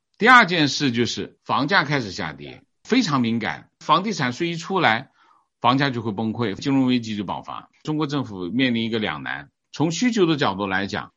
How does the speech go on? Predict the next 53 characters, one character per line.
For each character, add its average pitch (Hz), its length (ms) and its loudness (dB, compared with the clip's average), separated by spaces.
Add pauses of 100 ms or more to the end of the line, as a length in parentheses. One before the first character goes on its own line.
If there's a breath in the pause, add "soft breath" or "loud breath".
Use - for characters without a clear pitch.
它 143 160 2
非 190 160 4
常 160 160 2
需 151 160 -6
要 123 140 4
推 120 200 -2
出 110 320 -4
房 101 220 -4
产 87 180 -10
税， - 240 -14 (280)
但 220 160 4
是 233 80 8
另 285 160 8
外 262 180 8
一 180 60 2
头 135 200 4
呢， 131 260 2 (120)
房 156 240 4
地 233 100 -2
产 143 200 2
市 165 160 -6
场 113 160 -2
是 151 200 -4
现 156 200 0
在 147 80 -2
处 101 180 -6
于 104 60 0
一 - 20 -2
个 117 140 0
这 165 100 -2
样 160 160 2
的 92 380 -2
状 143 240 0
况， 135 340 -2 (220)
那 147 160 4
它 139 160 2
又 170 80 2
不 180 180 0
能 92 180 -2
出。 85 400 -14 (200)
这 285 280 4
一 220 60 2
头 135 300 2
呢， 143 180 4
经 165 280 0
济 170 220 -2
呢 131 160 0
又 127 100 2
刚 135 240 2
刚 135 140 0
在 127 160 0
恢 131 240 -2
复， 131 320 -10